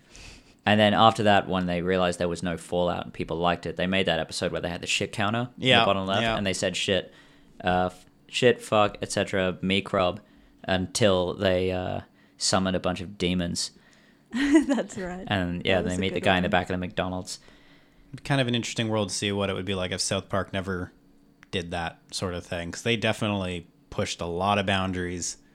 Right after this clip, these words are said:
Speaker 2: in television and animation, and they did it with a bunch of, you know, adorable little children,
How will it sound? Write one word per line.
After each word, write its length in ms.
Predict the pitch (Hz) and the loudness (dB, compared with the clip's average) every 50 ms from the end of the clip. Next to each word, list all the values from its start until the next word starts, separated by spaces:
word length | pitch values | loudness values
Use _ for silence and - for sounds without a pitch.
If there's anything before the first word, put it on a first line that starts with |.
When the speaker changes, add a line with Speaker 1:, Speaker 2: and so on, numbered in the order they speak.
| _ _ _ _ - | _ _ _ _ -12
Speaker 2:
in 140 | 90 85 82 | -10 -10 -4
television 640 | - 117 113 110 107 104 110 107 101 107 107 104 98 | -2 0 0 0 2 0 0 0 2 0 0 0 0
and 100 | 95 101 | 0 0
animation, 540 | 101 98 95 95 98 101 104 - - 117 113 | 0 0 -2 0 0 0 0 0 0 -2 0
and 100 | 117 123 | 0 0
they 60 | 127 | 2
did 140 | 131 139 143 | 2 2 2
it 40 | 135 | 0
with 140 | 135 - 123 | -2 -2 -2
a 40 | |
bunch 260 | 110 123 117 113 - - | 0 0 0 0 0 0
of, 240 | 120 113 104 - | 0 0 0 -2
you 60 | 107 101 | -2 -2
know, 120 | 101 98 | 0 0
adorable 380 | 98 92 104 95 98 92 92 87 | 0 0 -2 -2 -2 -2 -4 -4
little 160 | 95 87 - | -6 -8 -8
children, 460 | - - - 90 85 80 85 82 82 | -8 -8 -6 -6 -6 -6 -8 -8 -10